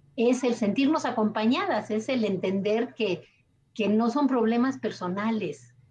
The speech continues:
sino que son problemas de un sistema que así nos trata a muchas mujeres o a la mayoría de las mujeres. Entonces, eso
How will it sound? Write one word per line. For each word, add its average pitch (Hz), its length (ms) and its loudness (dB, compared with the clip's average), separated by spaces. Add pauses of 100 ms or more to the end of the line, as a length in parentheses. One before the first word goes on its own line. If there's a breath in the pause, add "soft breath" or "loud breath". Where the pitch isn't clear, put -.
(160)
sino 190 360 -4
que 180 120 -6
son 220 280 0
problemas 208 520 -2
de 175 140 -2
un 185 160 -2
sistema 214 800 -2 (480)
que 170 160 -4
así 165 240 -6
nos 196 220 -6
trata 175 400 -4
a 160 80 -6
muchas 165 360 -6
mujeres 196 480 -8
o - 60 -14
a 151 40 -12
la 143 120 -12
mayoría 151 400 -12
de 180 60 -8
las 180 120 -10
mujeres. 180 520 -8
Entonces, 196 500 -4 (400)
eso 285 600 0